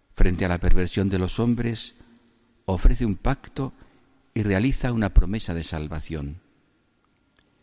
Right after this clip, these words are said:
Esa es la respuesta de Dios que en nuestro favor ha decidido tener en cuenta solo su propia gracia. En Noé,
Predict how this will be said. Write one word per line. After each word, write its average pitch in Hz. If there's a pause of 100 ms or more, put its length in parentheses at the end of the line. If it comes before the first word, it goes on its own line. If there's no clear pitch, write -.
(420)
Esa 98
es 92
la 87
respuesta 85
de 76
Dios 98 (1000)
que 98
en 92
nuestro 95
favor 120 (1300)
ha 127
decidido 117
tener 101
en 90
cuenta 117 (480)
solo 120 (540)
su -
propia 82
gracia. 78 (1500)
En 82
Noé, 123